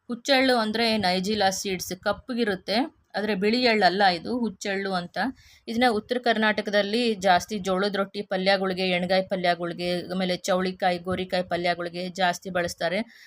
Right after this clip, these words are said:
ಹುಚ್ಚೆಳ್ಳಿಂದ ಒಂದು ಪಲ್ಯಕ್ಕೆ ಟೇಸ್ಟ್ ಬರುತ್ತೆ ಅಂತ ಹೇಳ್ತೀನಿ. ಅದರಲ್ಲಿರೋ ಒಂದು ಎಣ್ಣೆ ಅಂಶ ಏನಿರುತ್ತಲ್ಲ,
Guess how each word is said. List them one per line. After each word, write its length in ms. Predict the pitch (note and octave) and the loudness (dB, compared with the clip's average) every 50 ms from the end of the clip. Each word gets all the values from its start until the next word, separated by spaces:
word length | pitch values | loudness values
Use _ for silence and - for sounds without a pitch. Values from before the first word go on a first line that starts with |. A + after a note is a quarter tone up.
| - - _ - | -20 -20 _ -10
ಹುಚ್ಚೆಳ್ಳಿಂದ 520 | A#3+ A3+ A#3+ - C#4 C4 C4 B3 B3 B3 | -10 -6 -2 2 2 2 2 2 2 4
ಒಂದು 340 | B3+ A#3+ A3 G#3+ G#3 G#3 G#3+ | 4 4 4 2 0 -2 -2
ಪಲ್ಯಕ್ಕೆ 720 | - - F3 F#3 G3 G3+ G3 G3 - A#3+ C4+ D4+ C4 - _ - | 0 0 0 0 2 0 0 0 0 -2 -2 -2 -2 -8 _ -4
ಟೇಸ್ಟ್ 320 | G3 G#3 A3 - - G#3 | 0 0 0 0 0 -2
ಬರುತ್ತೆ 380 | G3 F#3+ F3+ F3 - - F3 F3 | -2 -2 -2 -2 -4 -6 -4 -4
ಅಂತ 220 | E3+ E3+ E3+ - | -4 -4 -2 -2
ಹೇಳ್ತೀನಿ. 440 | F3 F#3 G3 E3+ E3+ - - F3+ G#3 | -2 -2 -2 -2 -4 -6 -6 -4 -2
ಅದರಲ್ಲಿರೋ 420 | G3+ F#3+ G3 G3+ G3+ G3 F#3+ G#3+ | -2 0 0 -2 -2 -2 -2 -2
ಒಂದು 200 | G#3+ G#3 G3+ F#3+ | -2 -2 -2 -2
ಎಣ್ಣೆ 280 | F#3 F3 F3 F3+ G3+ A3 | -2 -2 -2 0 0 2
ಅಂಶ 280 | G#3+ G3 G3 F#3+ - G#3 | 2 0 0 -2 -2 0
ಏನಿರುತ್ತಲ್ಲ, 680 | F#3 F#3 F3+ F3+ F3+ F3+ F3+ F3+ E3+ - F3+ F3 | 0 0 0 0 -2 -2 -4 -4 -6 -8 -8 -6